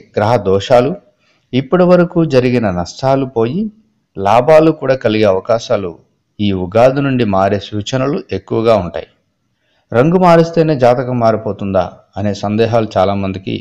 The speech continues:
వస్తాయి. అలా అనుకోకూడదు కూడా. తప్పకుండా ఈ రంగును వేసుకుంటే, లేదంటే ధరిస్తే, ఈ వికారి నామ సంవత్సరం నుంచి ఈ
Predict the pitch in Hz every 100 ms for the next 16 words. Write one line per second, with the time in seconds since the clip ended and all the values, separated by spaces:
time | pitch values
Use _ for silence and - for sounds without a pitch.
0 | - - - 87 - _ _ _ _ _
1 | - 110 107 104 139 135 143 127 120 -
2 | - - _ _ _ _ _ - 123 123
3 | 180 170 175 170 170 165 - 123 127 120
4 | 135 160 139 113 113 110 _ _ _ _
5 | _ _ _ _ _ _ _ - 117 127
6 | - 127 123 117 95 127 _ - 110 110
7 | 123 120 98 98 123 123 110 107 87 _
8 | _ _ _ _ 123 123 127 131 160 160
9 | 147 139 131 - 117 113 113 107 113 120
10 | 113 92 95 _ _ _ _ -